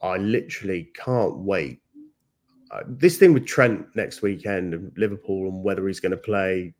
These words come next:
come in field and invert like we do, I think Martinelli could have some apps. And we know, we know they, you know, we know what Klopp thinks of him.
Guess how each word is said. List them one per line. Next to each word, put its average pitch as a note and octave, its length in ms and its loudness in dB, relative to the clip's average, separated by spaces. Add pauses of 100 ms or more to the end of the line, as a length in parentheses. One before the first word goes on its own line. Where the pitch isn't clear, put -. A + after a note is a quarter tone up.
(200)
come G2+ 220 -2
in G2 120 -2
field G2 540 -2
and F#2 120 -4
invert G2 500 0
like G2 260 -4
we G2+ 280 -4
do, F2 360 -2
I F#2+ 80 -4
think - 220 -10
Martinelli E2 600 -8
could D#2+ 260 -12
have D2+ 160 -8
some - 220 -20 (260)
apps. - 320 -12 (300)
And A2 100 0
we B2 120 6
know, A2+ 460 8 (440)
we A2+ 140 -2
know G#2+ 280 4
they, F#2 240 -2 (280)
you A2 80 -2
know, A2 80 2
we A#2+ 140 2
know C3 120 8
what A2+ 180 4
Klopp - 300 -4
thinks B2 280 0
of A#2 100 0
him. A#2+ 260 2